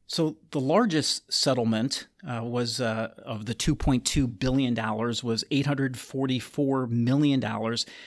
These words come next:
paid by Biogen. And so Biogen, uh, resolved allegations that it paid kickbacks to physicians in the form of speaking honoraria, speaking training fees,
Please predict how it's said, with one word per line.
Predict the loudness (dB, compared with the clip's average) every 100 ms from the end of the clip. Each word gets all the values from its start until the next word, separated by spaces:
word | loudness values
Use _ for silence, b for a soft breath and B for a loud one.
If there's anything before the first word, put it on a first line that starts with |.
| B -6
paid | -2 0
by | 0 0
Biogen. | -2 -2 0 0 -2 -4 -8 -12 -14 -18 -20 -8
And | -4 0 0
so | 0 -2
Biogen, | 2 2 2 0 -2 0 -2 -4 B B B -6
uh, | -4 -4 -6
resolved | -6 -2 0 2 2 0
allegations | -2 -2 -2 0 0 0 -2 -2
that | -4
it | -4
paid | -2 0 -2
kickbacks | -4 -4 -2 -2 0 -2 0
to | 2 2
physicians | -2 -4 -2 -2 -2 -2 -4 -10
in | -2 -2
the |
form | 0 0 2 2
of | 2 -2 -2
speaking | -4 0 -2 0 -2
honoraria, | 0 0 0 0 0 -2 -4 b b b b b
speaking | -10 2 2 4 4
training | 4 4 6 6
fees, | 4 -2 -2 -2 -2 -6